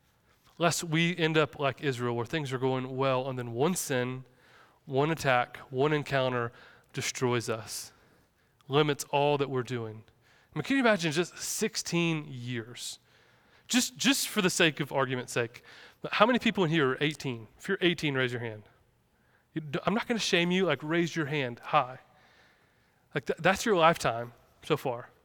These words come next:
That's how long Israel had to wait. That's how long they were fearful to rebuild. That's how much it disrupted the plans that God had asked them to do. See, here's, here's what I think we don't understand.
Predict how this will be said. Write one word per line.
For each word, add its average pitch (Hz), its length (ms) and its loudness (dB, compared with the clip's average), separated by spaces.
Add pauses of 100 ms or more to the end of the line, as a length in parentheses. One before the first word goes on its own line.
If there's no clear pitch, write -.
That's - 140 -4
how 196 160 0
long 151 760 0 (400)
Israel 160 320 2
had 147 120 2
to 131 80 0
wait. 131 340 2
That's 131 140 -6
how 185 140 0
long 156 540 2 (240)
they 151 60 -2
were 135 80 2
fearful 156 580 2
to 127 60 0
rebuild. 123 580 -2 (1800)
That's - 160 -10
how 175 160 4
much 160 400 0
it 143 180 -6
disrupted 147 640 -2
the 143 100 -6
plans 147 400 -2
that 139 60 -12
God 127 180 -2
had 127 80 -8
asked 127 260 -2
them 120 140 -8
to - 120 -14
do. 113 300 -8 (920)
See, 180 180 2
here's, 233 300 2
here's - 280 -2
what 208 80 4
I 170 40 2
think 170 260 0
we 160 80 0
don't 147 140 -2
understand. 117 520 -6